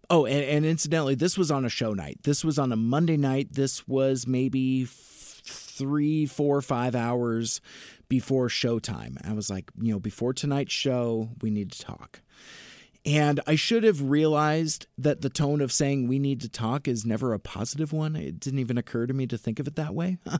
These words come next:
Um, but yeah, I mean, it's like, um, I, it, I, <sighs> sorry, I'm just, I'm reflecting now, and I just, I'm taken back to that moment where it's like,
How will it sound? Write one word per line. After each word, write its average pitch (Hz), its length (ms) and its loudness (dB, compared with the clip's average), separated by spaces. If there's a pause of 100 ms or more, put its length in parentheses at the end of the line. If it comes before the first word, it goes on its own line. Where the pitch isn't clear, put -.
(720)
Um, 147 500 2
but 160 220 2
yeah, 185 140 4
I 107 140 0
mean, 135 180 2
it's 127 180 0
like, 131 380 0 (720)
um, 123 640 0 (1300)
I, 123 60 -4
it, 113 280 -4 (300)
I, 151 180 2 (240)
<sighs> 117 200 -6
sorry, 123 400 0
I'm 123 180 2
just, 120 220 -2
I'm 127 180 0
reflecting 127 440 0
now, 110 240 0
and 107 140 0
I 110 220 0
just, 107 300 -6
I'm 117 320 -4
taken 127 300 0
back 117 200 -2
to 131 120 -4
that 117 120 0
moment 123 440 0
where 113 180 -2
it's 113 160 -4
like, 110 200 -4